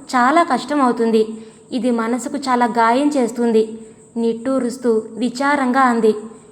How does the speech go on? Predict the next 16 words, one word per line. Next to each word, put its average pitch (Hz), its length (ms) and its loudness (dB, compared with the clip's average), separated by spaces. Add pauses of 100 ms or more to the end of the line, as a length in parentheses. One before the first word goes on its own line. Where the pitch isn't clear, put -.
(240)
"ఎప్పుడైనా 226 600 0
సరే 233 380 0 (360)
బంధాల 220 480 2
మధ్య 226 540 0 (320)
నిజమైన 269 480 2
ప్రేమలు 247 480 0
ఉంటే 240 460 0 (340)
అవి 233 200 2
దూరంగా 262 540 2
ఉంటే 226 260 0
తగ్గిపోవు, 233 800 2 (300)
అలా 240 220 4
అని 254 380 2 (380)
దగ్గరగా 240 540 2
ఉంటే 240 440 -2 (240)
పెరిగిపోవు. 226 760 0